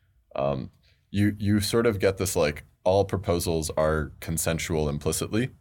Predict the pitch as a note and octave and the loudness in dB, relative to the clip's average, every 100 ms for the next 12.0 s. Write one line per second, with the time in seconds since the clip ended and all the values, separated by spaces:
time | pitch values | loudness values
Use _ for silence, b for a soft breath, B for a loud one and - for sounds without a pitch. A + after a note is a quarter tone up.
0 | b b _ F#2 F2+ F2 E2 - F2 F2+ | b b _ -8 0 2 2 0 0 0
1 | E2+ E2 D2+ F2 D#2 D#2 D2+ D#2 - D#2+ | 0 0 0 0 0 0 0 0 -4 -2
2 | D2+ D2 C#2+ C#2+ C#2+ G1+ - - _ _ | -2 -2 -4 -6 -4 -6 -10 -18 _ _
3 | _ _ - C#2+ C#2 D#2+ - D#2+ D2 C#2+ | _ _ -4 -2 0 -2 -2 -2 0 0
4 | C#2 - D#2+ - D2 C#2+ C#2+ C#2 C2+ - | -4 -6 -6 -4 -4 -2 -2 -6 -8 -10
5 | - C2 - - _ _ _ _ _ _ | -6 -6 -6 -14 _ _ _ _ _ _
6 | _ _ _ - - B B B - G#2 | _ _ _ -20 -20 B B B -2 0
7 | G2 G#2+ B2+ B2+ B2 G#2+ F2+ - F2 - | 2 2 2 2 2 2 2 0 -2 2
8 | D#2+ F#2+ - - D#2+ D2+ - b b b | 4 4 0 -2 0 0 -6 b b b
9 | b - F#2+ - G#2 G#2+ F#2 D#2 E2+ G#2+ | b -2 0 2 2 2 0 0 -2 -2
10 | F2+ D#2 - E2 E2 F#2+ G2 F#2 E2+ F#2 | -2 -4 -8 -4 0 2 0 -4 -2 -2
11 | F#2 E2 D2 C#2+ - - - - D#2+ D2+ | 0 2 2 0 -6 -12 -10 -4 -2 -2